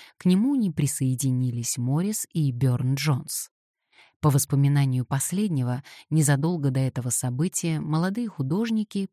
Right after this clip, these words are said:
получили разрешение осмотреть картины прерафаэлитов в доме мистера Комба, главы издательства «Кларендон Пресс».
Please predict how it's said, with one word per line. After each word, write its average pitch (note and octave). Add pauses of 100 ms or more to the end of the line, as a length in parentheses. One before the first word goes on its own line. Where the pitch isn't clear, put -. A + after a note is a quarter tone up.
получили D#3+
разрешение D#3+
осмотреть D#3
картины C3
прерафаэлитов C3+ (380)
в C#3
доме G3+
мистера E3
Комба, B2 (240)
главы D#3
издательства C#3+
«Кларендон D3+
Пресс». -